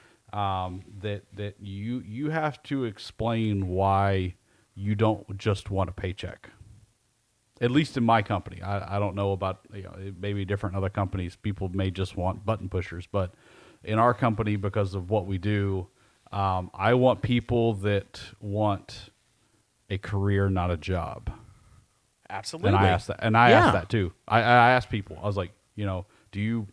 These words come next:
Speaker 1: do you want a career or do you want a job?" And we, we have not called back pretty good candidates because of how they answered that question.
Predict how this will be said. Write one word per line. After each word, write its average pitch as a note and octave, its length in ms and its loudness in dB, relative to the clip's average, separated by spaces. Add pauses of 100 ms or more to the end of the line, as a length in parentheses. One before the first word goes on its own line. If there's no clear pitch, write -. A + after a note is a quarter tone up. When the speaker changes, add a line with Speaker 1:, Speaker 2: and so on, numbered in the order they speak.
(300)
Speaker 1:
do - 100 -10
you G#2 40 -2
want A2+ 120 0
a G2+ 60 -2
career B2 320 0
or - 20 2
do A2+ 80 -2
you G#2+ 80 0
want G2 120 0
a E2+ 40 -2
job?" G2+ 360 0 (800)
And G2 520 -2
we, A2+ 280 0
we A#2 200 0
have A#2+ 400 4
not A2 480 4
called B2+ 440 2
back A#2 480 0 (760)
pretty C#3 380 4
good B2+ 300 4
candidates B2+ 560 -2
because G2+ 340 -4
of F2+ 80 -6
how G2 160 -2
they F#2 160 -2
answered F#2 300 -8
that D#2 120 -10
question. F#2 460 -8